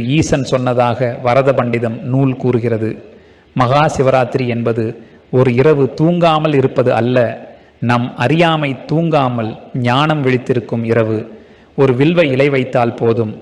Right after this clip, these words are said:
ஒரு கண்ணீர் சொட்டினால் போதும், ஒரு ஓம் நமசிவாய சொன்னால் போதும். ஈசன் கேட்பார், "என்ன வேண்டும்?" அப்போது உலகை கேட்காதீர்கள், உங்களை நீங்களே ஈசனிடம் ஒப்படையுங்கள். அதுவே பெரிய வரம்,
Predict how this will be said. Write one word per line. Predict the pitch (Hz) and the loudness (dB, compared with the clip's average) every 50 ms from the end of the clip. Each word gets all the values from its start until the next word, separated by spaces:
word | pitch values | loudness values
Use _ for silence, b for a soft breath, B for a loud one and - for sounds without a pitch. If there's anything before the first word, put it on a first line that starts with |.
| B B B B B - | B B B B B 0
ஒரு | 127 127 131 123 | 2 2 2 2
கண்ணீர் | - - 135 143 156 165 170 160 156 135 - - | 2 0 -2 0 0 -2 0 0 0 0 0 0
சொட்டினால் | 143 117 - 147 135 131 127 123 117 110 | -2 -2 -2 -2 -2 0 0 -2 -2 -2
போதும், | - 127 117 110 113 107 - B B B B B - | -2 -2 0 0 -2 -4 -8 B B B B B 0
ஒரு | 139 131 131 135 127 | 2 4 4 4 4
ஓம் | 117 139 160 175 175 180 170 | 6 6 6 6 4 2 0
நமசிவாய | 151 143 151 170 165 - 165 143 143 139 139 131 131 127 | 0 0 2 0 0 0 0 0 2 2 2 0 -2 -4
சொன்னால் | 127 - - 127 123 123 120 120 117 113 | -4 -4 -6 -6 -4 -4 -4 -4 -4 -4
போதும். | - - 117 113 110 107 107 - B B B B B B - | -4 -4 -4 -2 -4 -6 -8 -10 B B B B B B -2
ஈசன் | 143 147 156 - - 143 127 120 | 0 0 2 2 0 0 -2 -2
கேட்பார், | 113 - 120 113 - - - 117 110 - - B B B B B B B | -2 -2 -2 -2 -2 -2 -2 -2 -2 -4 -6 B B B B B B B
"என்ன | - 120 120 139 151 156 147 | -2 0 0 0 0 0 0
வேண்டும்?" | 123 127 123 123 123 117 117 110 107 120 B B B B B | 2 2 2 0 0 0 -2 -4 -4 -8 B B B B B
அப்போது | - 139 131 - - 147 135 131 123 | -4 -4 -2 0 0 0 2 2 2
உலகை | 117 131 156 147 156 160 147 | 2 2 2 2 2 0 -2
கேட்காதீர்கள், | - - 135 131 - - 135 123 117 117 117 110 104 - 113 - 123 B B B B B _ | -2 -2 -4 -2 -2 -2 0 0 0 0 -4 -4 -6 -6 -8 -8 -12 B B B B B _
உங்களை | - 139 131 135 131 127 | -2 -2 0 2 0 0
நீங்களே | 123 131 156 185 202 208 202 202 208 214 226 | 0 0 2 2 2 4 4 4 4 4 4
ஈசனிடம் | 190 151 165 170 - - 160 143 135 135 135 135 | 2 2 0 0 0 0 0 0 2 2 2 2
ஒப்படையுங்கள். | 127 123 123 - 147 131 131 120 117 113 113 107 101 104 B B B B B B | 0 -2 0 0 2 2 2 0 -2 -4 -4 -6 -6 -8 B B B B B B
அதுவே | - 123 123 139 139 151 170 170 | -2 0 2 2 2 2 2 0
பெரிய | - - 123 127 127 127 120 | 0 -2 0 0 2 2 2
வரம், | 113 113 107 107 107 | 2 0 -2 -2 -4